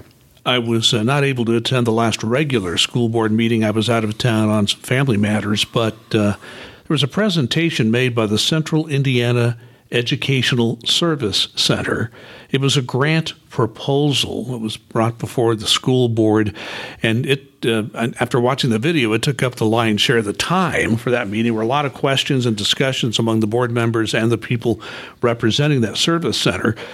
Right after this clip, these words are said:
Um, the board's questions were, "Well, okay, if we accept this grant, is that gonna lead to something we'll have to pay for later?" I mean, there's always those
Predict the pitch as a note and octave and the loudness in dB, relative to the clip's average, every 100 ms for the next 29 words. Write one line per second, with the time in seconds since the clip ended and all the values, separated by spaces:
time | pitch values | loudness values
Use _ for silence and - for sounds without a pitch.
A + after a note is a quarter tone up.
0 | - - - A2+ A2 G#2+ G#2 A#2+ - A2+ | -18 -12 -2 2 2 2 0 -4 -2 0
1 | C3+ D#3+ - A#2+ A2+ - A2 A#2 A2+ B2 | 2 0 0 0 0 0 0 0 2 0
2 | B2+ C3 A2+ A#2+ A2 - D3+ C3 - A2 | 0 -2 0 0 0 0 0 0 0 0
3 | - B2 B2+ A#2 G#2+ A#2 A2 A#2 A2 A2+ | 2 2 2 2 0 0 0 2 2 2
4 | A2+ A2+ G2+ G2+ - - B2+ A#2 A#2 A2+ | 0 -2 -6 -8 -14 -4 0 2 2 2
5 | A2+ A2 A2+ - A2+ G#2+ G#2+ A2+ C3+ C3 | 2 0 -4 0 0 0 -2 0 0 2
6 | B2 A#2 A#2+ A#2+ C3 C#3+ B2 A2 B2 A#2 | 0 2 2 2 0 0 0 2 2 2